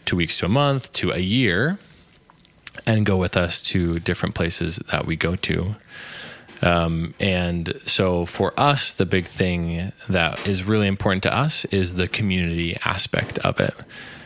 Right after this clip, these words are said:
It's not hard these days to grab an Airbnb and buy a plane ticket and go across the world and do something like this on your own.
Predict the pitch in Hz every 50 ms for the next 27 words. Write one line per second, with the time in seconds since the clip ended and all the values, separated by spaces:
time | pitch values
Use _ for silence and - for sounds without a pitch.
0 | - - - - 139 143 - 190 185 165 147 151 151 156 147 143 151 151 147 139
1 | 143 143 147 143 139 139 127 - - - 120 117 110 - 110 107 107 113 110 110
2 | 110 110 107 110 107 107 104 104 107 104 104 104 101 104 101 - 98 95 90 87
3 | 87 85 - 95 95 95 95 - - - 98 92 107 104 - 98 92 - 95 90
4 | 95 - 92 92 90 87 87 87 85 - 92 85 - - - 87 87 85 82 82
5 | 80 82 82 80 85 82 - - 82 82 82 - - 92 87 87 - - - 90
6 | - - - - 85 - 85 - - - - - 104 107 110 110 117 117